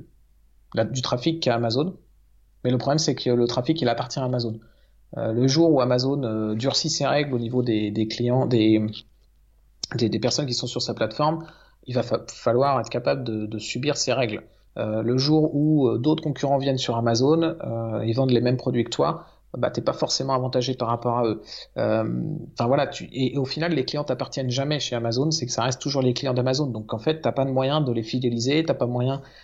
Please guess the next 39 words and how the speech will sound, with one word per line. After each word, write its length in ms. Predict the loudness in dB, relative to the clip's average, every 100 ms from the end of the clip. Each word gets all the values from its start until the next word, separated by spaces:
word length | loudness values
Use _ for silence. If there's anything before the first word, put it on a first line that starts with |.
| -12 -4
euh, 240 | -2 -2
qu'ils 160 | 0 2
deviennent 220 | 4 4
fans 140 | 2
de 160 | 2 2
toi 180 | 2 0
parce 140 | -2
qu'ils 140 | -6 -6
te 80 |
connaissent 380 | -4 -4 -4 -4
même 200 | -4 -2
pas. 300 | 0 -2 -4 -14 -20 -12 -4
Euh, 200 | -2 -2 -4 -6 -6 -6 -8
enfin, 160 | -4 0
voilà, 260 | 2 2 0 -8 -16 _ _ -10
tu, 320 | -4 -4 -4
tu, 140 | -6 -8
tu 140 | -8 -2
fais 120 | 0
quand 100 | 2
même 140 | 0
le 60 | 0
jeu 160 | 0
d'Amazon, 380 | 0 0 0 0
en 100 | -4
fait. 280 | -6 -10 -12 _ _ -6
Et, 240 | 0 4
euh, 140 | 4 2 -2
c'est 120 | 0
un 60 | 2
peu 120 | 2
comme 200 | 2 2
le, 400 | 2 2 0 -6 -18 _ _ _ _ _ -8
si 240 | -2 -2
on 80 | 0
devait 200 | 0 0
comparer 340 | 0 -2 0 0
ça, 280 | 0 0 0
euh, 140 | -2